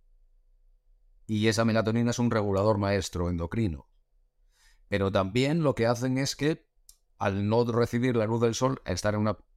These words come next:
eh, permanente oscuridad, no tienen tampoco esa, ese baile que le producen las luces artificiales. La gente que tiene, eh, que vive, que tiene trabajos, eh, a turnos y que trabaja por la noche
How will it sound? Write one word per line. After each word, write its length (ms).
eh, 160
permanente 840
oscuridad, 680
no 220
tienen 380
tampoco 420
esa, 360
ese 260
baile 540
que 120
le 80
producen 260
las 160
luces 240
artificiales. 800
La 140
gente 400
que 100
tiene, 600
eh, 600
que 120
vive, 560
que 100
tiene 320
trabajos, 840
eh, 260
a 100
turnos 460
y 80
que 180
trabaja 360
por 120
la 80
noche 380